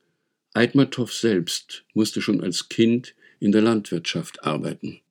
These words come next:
Von der Nachbarschaft wurde die Familie argwöhnisch beobachtet.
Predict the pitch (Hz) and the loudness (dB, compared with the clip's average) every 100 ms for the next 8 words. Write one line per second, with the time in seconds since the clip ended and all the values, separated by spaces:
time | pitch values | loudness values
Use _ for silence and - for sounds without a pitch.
0 | _ _ _ _ _ _ _ - 92 95 | _ _ _ _ _ _ _ -4 0 4
1 | 101 117 - 98 - 107 - - 92 85 | 4 4 2 -2 0 -4 -4 -4 -2 0
2 | 82 85 87 90 92 87 90 98 98 87 | -2 0 0 2 4 2 2 -4 -6 -6
3 | 87 87 85 82 - 85 92 87 78 - | -2 0 2 -2 -4 -2 -2 -4 -8 -8
4 | 69 - | -12 -12